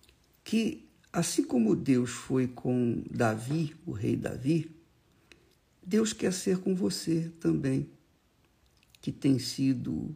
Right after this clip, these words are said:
rejeitada com, por tudo e por todos. Talvez você seja aquela criatura que não tenha conhecido seu pai,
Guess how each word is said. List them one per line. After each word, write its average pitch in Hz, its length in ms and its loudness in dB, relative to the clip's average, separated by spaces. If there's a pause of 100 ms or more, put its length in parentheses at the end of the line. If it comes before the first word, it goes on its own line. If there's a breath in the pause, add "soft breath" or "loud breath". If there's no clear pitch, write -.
(120)
rejeitada 139 760 0
com, 151 180 0
por - 400 -6
tudo 185 360 -2
e 180 40 -4
por - 220 -6
todos. 135 460 -4 (400 loud breath)
Talvez 151 380 2
você 180 320 0
seja 143 440 2
aquela 117 300 -2
criatura - 840 0 (1000)
que 135 600 0
não 143 240 6
tenha 147 340 2
conhecido 147 720 2
seu 147 280 0
pai, 151 600 -4